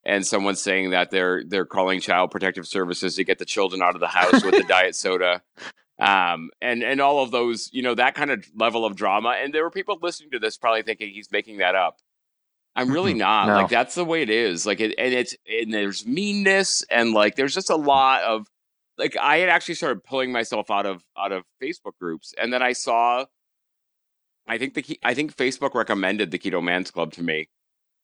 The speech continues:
Speaker 1: And I saw the questions and I was like, "Oh, they're gatekeeping this a little bit. You know, maybe this will be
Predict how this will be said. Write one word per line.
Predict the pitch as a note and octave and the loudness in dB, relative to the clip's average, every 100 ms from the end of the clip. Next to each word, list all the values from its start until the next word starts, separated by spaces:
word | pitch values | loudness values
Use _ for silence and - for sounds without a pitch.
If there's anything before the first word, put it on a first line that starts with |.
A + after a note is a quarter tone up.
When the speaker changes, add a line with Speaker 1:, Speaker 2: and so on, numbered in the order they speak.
| - | 0
Speaker 1:
And | A#2 | 4
I | G#2+ | 4
saw | G#2+ B2+ | 2 0
the | C3 | 0
questions | - A2+ A2 A#2 A2 | 2 0 2 -4 -2
and | A2 | -2
I | G2 | 0
was | G2 G#2 | -2 -2
like, | G2 | -4
"Oh, | - E3 C#3+ F2 D#2 - _ _ _ _ _ _ - | -2 -2 0 -2 -6 -12 _ _ _ _ _ _ -4
they're | A2+ | -4
gatekeeping | G2 D3 E3 - G2+ F#2+ E2+ | 0 -2 -2 -4 -4 -2 -2
this | E2+ | -2
a | F2+ | 0
little | F2 E2 | 2 2
bit. | F2+ E2+ - | 2 2 0
You | G2+ | -2
know, | G2 | 0
maybe | F#2 G2+ | 2 0
this | A2+ B2+ | 0 -2
will | C3+ | -2
be | A#2 B2 A#2+ | 0 0 -2